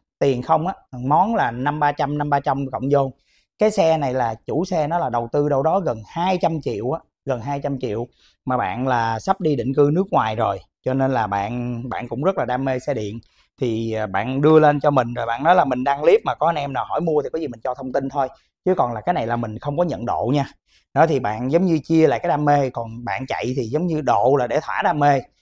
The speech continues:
Và cái xe này thì bạn đi cũng chỉ đi năm mươi, sáu mươi ki-lô-mét giờ trên thành phố thôi, chứ bạn không có chạy. Còn khi nào mà có thể có điều kiện bạn đưa vô sân đua á, để chạy track hoặc là chạy rắc á, thì bạn mới chỉnh qua mốt hai, mốt ba. Chứ còn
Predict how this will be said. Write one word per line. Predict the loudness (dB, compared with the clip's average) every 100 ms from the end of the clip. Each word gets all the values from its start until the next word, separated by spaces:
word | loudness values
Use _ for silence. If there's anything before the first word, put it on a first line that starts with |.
| _ _ _
Và | -2
cái | 2 2
xe | 4 2
này | 2 -2 -4
thì |
bạn | -4 -4 2
đi | 4 2
cũng | -2 -6
chỉ | -2 0
đi | 0
năm | 0 -2 0
mươi, | 0
sáu | 2 2
mươi | 2
ki-lô-mét | 2 0 -2 -2
giờ | -2 -2
trên | -4 -6 -8
thành | -4
phố | 2 4
thôi, | 4 2 0
chứ | -2
bạn | -4
không | -2 -4
có | -2
chạy. | -2 -4 -8 _ _ _
Còn | -4
khi | -2
nào | -2 -2
mà | -2 -2 -4 2
có | 2
thể | 2 0 -2 4
có | 4 6 4
điều | 2 -2 -2
kiện | -4 -4
bạn | -6 2
đưa | 2 4
vô | 4
sân | 2 4
đua | 6 8
á, | 6 2
để | -8 -6
chạy | -6 -2
track | -2 -2
hoặc | -8 -6
là |
chạy | -8 -8 -6 0
rắc | 0 0
á, | -2 -6 _
thì | -8
bạn | -6 -4
mới | 0 2 0 -4
chỉnh | -10 -6 -4
qua | -2 -2 -4
mốt | -6
hai, | -6 -6 -6
mốt | -2
ba. | 0 0 -2 _ _ _
Chứ | 2
còn | 4 4 0 -8 -12